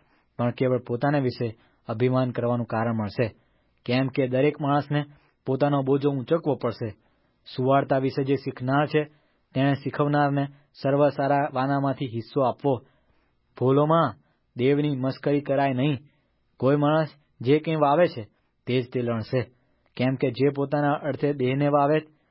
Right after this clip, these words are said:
તે દેહથી વિનાશ લણશે, પણ જે આત્માને અર્થે વાવે, તે આત્માથી અનંત જીવન લણશે. તો સારું કરતા આપણે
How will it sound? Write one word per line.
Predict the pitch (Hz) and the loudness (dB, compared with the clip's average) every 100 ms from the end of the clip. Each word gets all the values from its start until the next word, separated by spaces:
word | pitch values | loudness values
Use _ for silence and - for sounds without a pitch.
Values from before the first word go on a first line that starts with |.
| _ _ _ 117 | _ _ _ -6
તે | |
દેહથી | 113 135 156 156 | 2 4 4 0
વિનાશ | 135 139 170 151 | -2 0 0 0
લણશે, | 120 101 107 - _ _ _ _ - | -4 -6 -10 -12 _ _ _ _ -10
પણ | 110 | -6
જે | 110 | 0
આત્માને | 127 143 156 156 | 0 0 0 0
અર્થે | 151 143 135 | 0 -2 -2
વાવે, | 127 139 139 139 _ _ _ | 2 2 2 -2 _ _ _
તે | 113 | -4
આત્માથી | 123 127 131 127 131 | -2 -2 -2 -2 -2
અનંત | 123 123 117 | -2 -2 -2
જીવન | 120 120 110 | -4 -4 -4
લણશે. | 117 113 - 120 - _ _ _ _ _ - | -4 -4 -2 -4 -6 _ _ _ _ _ -8
તો | 120 | -4
સારું | 131 131 151 | 0 2 2
કરતા | 151 147 151 156 | 0 0 0 0
આપણે | 127 131 147 147 | -4 -4 -2 -2